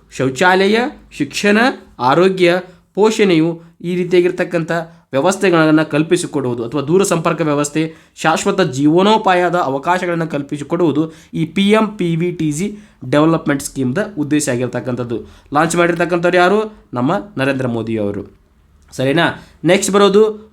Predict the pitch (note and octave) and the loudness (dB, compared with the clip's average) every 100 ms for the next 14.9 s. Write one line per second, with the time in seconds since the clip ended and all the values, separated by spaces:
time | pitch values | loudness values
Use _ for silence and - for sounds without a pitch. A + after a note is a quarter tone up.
0 | _ G3+ G3+ A3 A#3+ A3 D3+ D#3 D3 D3 | _ 0 0 -2 0 -2 -2 -4 -4 -2
1 | F#3 F3+ - - A#2+ G#2 - _ _ _ | 0 0 -2 -4 -6 -6 -16 _ _ _
2 | _ F3+ F#3+ G#3+ G#3+ A3+ D#3+ D#3 C3+ D#3+ | _ 0 0 0 0 0 0 0 0 0
3 | F#3 F#3+ - D3 B2 - _ - E3+ G3+ | 2 0 0 -2 -2 -4 _ -6 2 4
4 | G#3 F#3 F3+ F3 F3+ F3 F3+ D3 F3+ A3 | 4 4 2 2 0 2 2 2 2 0
5 | - C#3 D3 D#3+ D3 C#3 C3+ C3 A2+ A2+ | -2 -2 0 0 0 0 0 0 -2 -4
6 | - - _ - G3+ G#3+ G#3 G3+ F3 F#3 | -8 -16 _ 0 2 4 4 4 4 2
7 | F3+ F#3 F#3 F3+ _ _ _ - A3 G#3+ | 2 0 0 -6 _ _ _ -2 -2 -2
8 | G#3 A#3+ G#3 E3 F3 F#3 F#3 D#3+ C#3 B2 | -4 -2 0 0 2 4 4 4 2 0
9 | C3 F3 F#3+ - _ A#2 B2 F3 G#3+ G#3+ | 2 0 -2 -12 _ -14 -2 2 2 0
10 | G#3+ G3+ F#3 F3 E3+ F#3 D#3+ D#3 D#3 E3+ | -2 -2 -2 -2 0 0 2 0 -2 -4
11 | E3+ D#3+ D#3 D#3 C#3 C#3 D3+ F3 D3 B2 | -2 -2 0 0 0 -2 0 0 0 0
12 | A#2 A#2+ B2 G3+ G3+ - _ - B2+ G#3+ | 0 -2 -2 -2 -2 -10 _ -12 0 4
13 | B3 B3 A#3+ A#3+ E3+ A#2+ B2+ E3+ A3+ G#3 | 6 4 4 2 0 -2 2 2 0 -2
14 | A3+ G#3+ G#3 G#3 D3 C#3+ D3+ D#3 D3 | 0 0 2 0 0 -2 -2 -2 0